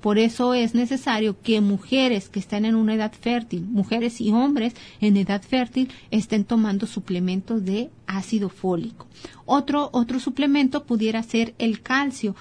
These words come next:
El calcio se ha visto relacionado con la prevención de preeclampsia y también nos sirve para el crecimiento del bebé. No a todas las mujeres se les da, pero también habrá que valorar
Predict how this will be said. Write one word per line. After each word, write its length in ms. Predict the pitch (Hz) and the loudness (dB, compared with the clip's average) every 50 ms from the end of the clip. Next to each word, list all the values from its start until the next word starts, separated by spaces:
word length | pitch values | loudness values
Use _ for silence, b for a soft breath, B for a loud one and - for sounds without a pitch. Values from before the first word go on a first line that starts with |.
| B B B B | B B B B
El 220 | - - 233 220 - | -4 0 0 0 0
calcio 640 | - 254 262 262 240 - - 294 294 294 302 - | 0 0 0 0 0 0 0 0 0 0 -2 -2
se 200 | 233 - 262 240 | -2 -2 0 0
ha 140 | 233 233 233 240 | 2 2 0 0
visto 380 | 233 262 254 - - 233 240 | 2 0 0 -2 -2 -4 -2
relacionado 640 | 233 233 220 214 196 - - 220 208 208 208 226 226 | -2 0 0 -2 -2 -2 -2 -2 0 0 -2 -4 -2
con 140 | - 220 | -2 -2
la 100 | 214 196 | -2 -2
prevención 520 | 190 - 190 190 190 190 185 - 214 202 202 | -4 -2 -2 -2 0 -2 -2 -2 -2 -2 -2
de 100 | 220 220 | -2 -4
preeclampsia 800 | - - 196 190 - - 240 247 262 262 254 240 - 202 180 B B B B B B | -4 -6 -6 -6 -6 -4 -4 0 2 2 2 0 0 -6 -8 B B B B B B
y 140 | 302 302 | 0 0
también 460 | 294 - 277 269 254 247 262 254 233 226 | 2 4 4 4 6 6 6 6 8 6
nos 140 | 240 240 | 6 4
sirve 400 | - - 302 285 262 247 254 254 | 2 0 0 0 2 0 0 -2
para 480 | 247 - - 233 226 226 226 220 226 226 | -2 -4 -4 -4 -2 -2 -2 -2 -2 -2
el 140 | 220 196 - | -4 -4 -4
crecimiento 680 | - 180 180 - - 196 190 190 185 180 175 - 196 | -6 -6 -4 0 2 2 4 4 2 0 -2 -4 -4
del 180 | 202 196 196 196 | -4 -2 -2 -2
bebé. 340 | 208 226 240 285 311 330 B B B B B | -2 -2 -2 -2 -4 -4 B B B B B
No 120 | 254 294 302 | 2 2 2
a 60 | 269 | 2
todas 200 | 285 285 277 277 | 0 -2 0 0
las 140 | 254 240 226 | 2 2 2
mujeres 400 | 214 220 - 240 233 220 240 240 | 2 0 0 -2 -2 -2 -2 -4
se 120 | - 233 | -4 -4
les 180 | 208 202 202 196 | -4 -2 -4 -2
da, 240 | 208 220 247 269 294 B B B B - - | -2 -2 -2 -4 -4 B B B B -8 -2
pero 400 | 285 285 277 269 277 294 302 - | 0 0 2 2 2 0 -2 -2
también 380 | 254 - 233 226 220 226 233 240 | -2 0 2 4 6 6 6 6
habrá 260 | 240 214 214 220 208 | 4 2 0 -2 -4
que 140 | 208 - 226 233 | -4 -2 -2 0
valorar 540 | 220 226 214 196 196 190 196 202 233 254 | 0 0 0 0 -2 -2 -2 -2 -4 -6